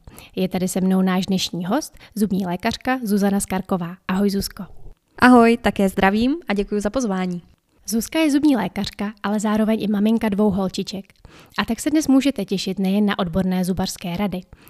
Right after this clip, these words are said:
Speaker 1: ale i praktické rady ze života a mateřství. Tak Zuzko, pozvali jsme si tě do našeho podcastu Pediatrie na vlastní kůži. Jaká je u tvých dětí zubařina na vlastní kůži?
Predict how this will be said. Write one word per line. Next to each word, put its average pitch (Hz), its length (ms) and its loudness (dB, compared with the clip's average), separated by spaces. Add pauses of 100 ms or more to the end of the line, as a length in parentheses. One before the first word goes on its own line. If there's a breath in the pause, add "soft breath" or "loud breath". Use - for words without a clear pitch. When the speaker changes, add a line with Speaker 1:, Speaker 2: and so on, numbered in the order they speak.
(120)
Speaker 1:
ale 196 200 -4
i 196 60 -4
praktické - 540 -2
rady 277 240 0
ze 208 120 -2
života 175 320 -4
a 269 100 -2
mateřství. 185 640 -4 (840)
Tak 202 180 -6
Zuzko, 196 380 -6 (200 loud breath)
pozvali 202 360 0
jsme 208 160 0
si 226 120 -2
tě 269 120 -2
do 269 80 2
našeho 269 320 2
podcastu 196 540 -4
Pediatrie 226 520 0
na 214 100 2
vlastní 202 400 -2
kůži. 175 400 -6 (640 loud breath)
Jaká 311 220 -2
je 302 180 2
u - 60 -4
tvých 185 280 -2
dětí 180 320 -4
zubařina 175 480 -4
na 175 100 -2
vlastní 180 400 -6
kůži? 175 420 -6